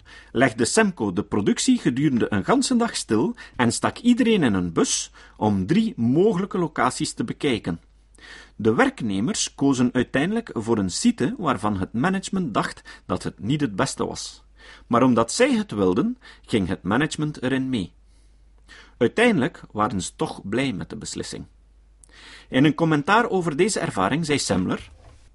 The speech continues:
"We aanvaarden de beslissing van de werknemers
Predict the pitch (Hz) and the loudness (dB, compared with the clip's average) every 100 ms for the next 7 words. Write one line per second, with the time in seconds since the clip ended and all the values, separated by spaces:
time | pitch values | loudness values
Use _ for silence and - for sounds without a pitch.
0 | - - - - - 143 135 180 214 208 | -20 -20 -8 0 2 2 4 4 4 -4
1 | 175 156 147 175 180 190 156 123 110 110 | -6 -6 -4 -4 -4 -6 -2 -2 0 0
2 | - 113 92 170 - | -2 -6 -8 -8 -10